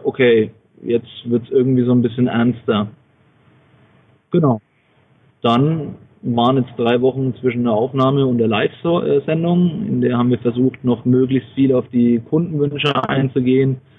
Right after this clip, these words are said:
indem wir zusätzliches Equi-, Equipment mit an den Start gebracht haben. Dazu haben wir dann die Plane eingeführt, die durften wir leider nicht zeigen.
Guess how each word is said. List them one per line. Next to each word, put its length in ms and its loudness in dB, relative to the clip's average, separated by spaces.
indem 280 0
wir 140 2
zusätzliches 600 -2
Equi-, 220 -4
Equipment 480 -2
mit 100 -2
an 120 -2
den 80 -2
Start 260 -4
gebracht 340 -4
haben. 420 2
Dazu 440 0
haben 140 2
wir 80 2
dann 160 4
die 520 2
Plane 420 2
eingeführt, 600 0
die 60 -10
durften 260 -4
wir 120 0
leider 220 0
nicht 200 -4
zeigen. 380 0